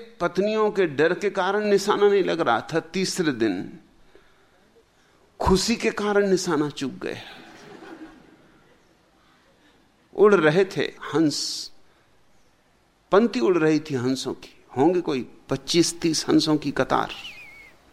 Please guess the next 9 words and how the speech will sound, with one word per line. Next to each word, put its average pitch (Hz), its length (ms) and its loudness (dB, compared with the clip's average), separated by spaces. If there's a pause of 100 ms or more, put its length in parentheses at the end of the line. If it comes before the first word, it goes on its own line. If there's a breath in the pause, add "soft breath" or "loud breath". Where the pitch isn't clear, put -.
(1160 soft breath)
मुल्ला 143 320 8
नसरुद्दीन 139 580 4
ने - 320 -2 (1800 soft breath)
चलाई 127 380 0
गोली। 143 360 -2 (600 soft breath)
कोई 262 200 2
सिक्खड़ - 540 0
भी 262 180 2
मारता 131 800 2